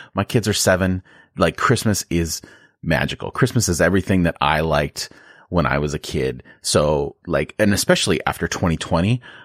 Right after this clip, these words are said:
I just want to see a cheesy representation of someone being super kind to someone, you know, just <laughs> being nice, you know,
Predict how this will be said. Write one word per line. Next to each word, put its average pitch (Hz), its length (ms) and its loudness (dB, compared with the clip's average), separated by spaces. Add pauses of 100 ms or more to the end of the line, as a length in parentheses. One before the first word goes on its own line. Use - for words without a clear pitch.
I 98 120 2
just 107 200 -2
want 87 320 2
to - 80 -4
see 80 520 0 (240)
a - 60 -6
cheesy 87 500 2
representation 80 720 0
of 71 80 -4
someone 85 320 0
being 76 400 -2
super - 340 -4
kind - 400 -4
to - 60 -8
someone, - 480 -6
you 78 120 -4
know, 80 260 2
just - 420 0 (340)
<laughs> - 340 -20
being 143 320 4
nice, 92 540 0 (340)
you 95 120 0
know, 95 360 0